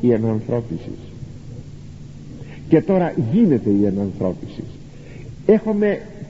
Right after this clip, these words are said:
πολύ προνομιακή θέση, παρότι βέβαια και οι προ Χριστού δεν εζημίωσαν.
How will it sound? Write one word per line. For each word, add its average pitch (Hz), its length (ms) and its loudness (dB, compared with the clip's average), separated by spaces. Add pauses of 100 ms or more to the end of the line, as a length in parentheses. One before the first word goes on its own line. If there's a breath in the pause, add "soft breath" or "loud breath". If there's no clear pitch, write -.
(140)
πολύ 165 420 6 (120)
προνομιακή 127 880 4
θέση, 131 260 0
παρότι 139 480 0
βέβαια 143 240 4
και 139 160 2
οι 120 160 8
προ 180 160 4
Χριστού 143 540 4 (240)
δεν 214 160 4
εζημίωσαν. 113 800 2